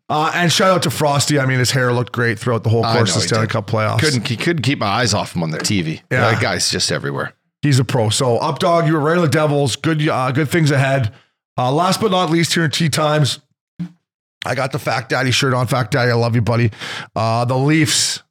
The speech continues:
Speaker 1: I'm gonna start with the Leafs.
Speaker 2: Please.
Speaker 1: I've been hearing these interviews about, "We believe in this core. We believe, we believe, we believe." Uh, uh, <laughs> believe what? You, you won five fucking playoff games. What do you believe in? Oh, you wanna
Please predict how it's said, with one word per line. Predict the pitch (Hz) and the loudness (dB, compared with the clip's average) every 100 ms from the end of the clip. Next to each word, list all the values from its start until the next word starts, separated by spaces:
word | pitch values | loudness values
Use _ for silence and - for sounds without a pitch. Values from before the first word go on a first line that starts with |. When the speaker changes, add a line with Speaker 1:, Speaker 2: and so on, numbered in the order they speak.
| - | -4
Speaker 1:
I'm | 139 | 0
gonna | 165 151 | 2 2
start | - 123 110 - - | 0 0 -2 -4 -14
with | 123 | -8
the | - | -8
Leafs. | 113 - - | -6 -10 -8
Speaker 2:
Please. | - 101 - - - - - - - - - _ _ _ _ _ _ _ _ | -2 -2 -2 -6 -10 -10 -10 -10 -10 -14 -18 _ _ _ _ _ _ _ _
Speaker 1:
I've | 127 151 | 0 2
been | 185 | 4
hearing | 208 208 | 4 4
these | 190 151 | 2 2
interviews | 170 156 156 139 120 | 2 2 2 2 0
about, | 110 123 120 | 0 0 0
"We | 135 | 0
believe | 123 127 147 135 | 0 0 0 0
in | 131 | 0
this | 117 | -2
core. | - 127 131 | -2 0 0
We | 123 117 | 0 0
believe, | 120 120 131 131 120 | 0 0 2 2 0
we | |
believe, | 113 120 123 127 110 | 0 0 0 0 0
we | 123 | 0
believe." | 110 113 120 117 107 113 - _ _ _ 139 | 0 0 0 -2 -4 -10 -12 _ _ _ -8
Uh, | 92 | -4
uh, | 156 156 156 160 131 135 139 160 160 156 135 - 143 143 | -2 -2 0 0 0 0 0 -2 -2 -2 -2 0 0 0
<laughs> | |
believe | 190 208 | 0 0
what? | 165 135 - _ | 0 -2 -6 _
You, | 143 180 | -2 0
you | 190 | 2
won | 185 190 | 2 0
five | 127 175 196 - | 0 0 0 0
fucking | 190 185 151 | -2 -2 -2
playoff | 175 202 151 - | 0 0 0 0
games. | 113 104 | -2 0
What | 175 | 0
do | |
you | 180 | 0
believe | 196 185 135 | 2 0 0
in? | 110 | -2
Oh, | 156 | -2
you | 165 | 0
wanna | 170 | 0